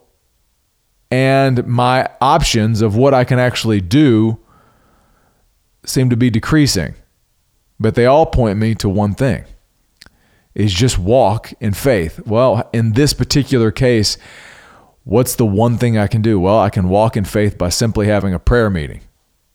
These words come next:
Having a prayer meeting between me and the C E O of the universe and asking for him to get involved in this game. Now, he's, of course, involved in all of this,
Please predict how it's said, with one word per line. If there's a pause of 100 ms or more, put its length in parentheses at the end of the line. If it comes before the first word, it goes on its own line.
(800)
Having
a
prayer
meeting
between
me
and
the
C
E
O
of
the
universe
and
asking
for
him
to
get
involved
in
this
game.
Now,
he's,
of
course,
involved
in
all
of
this,